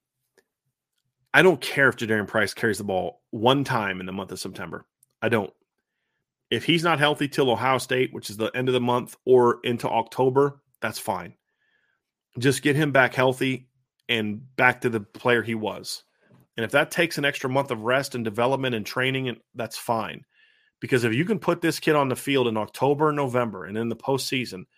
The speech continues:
healthy and back to his freshman year form, just his freshman year form,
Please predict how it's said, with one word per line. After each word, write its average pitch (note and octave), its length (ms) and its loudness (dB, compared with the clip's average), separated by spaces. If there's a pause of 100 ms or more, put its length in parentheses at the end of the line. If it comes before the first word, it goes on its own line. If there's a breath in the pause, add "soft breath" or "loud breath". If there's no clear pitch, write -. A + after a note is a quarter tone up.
(340)
healthy - 560 0 (680)
and G#2+ 400 0
back C#3+ 300 2
to C3+ 80 -4
his C3+ 320 -2 (240)
freshman C#3+ 500 -4
year C3 140 0
form, A#2+ 260 -2
just - 240 -6
his A3 100 -4
freshman D#3 360 -6
year C3 120 -2
form, A#2 380 -6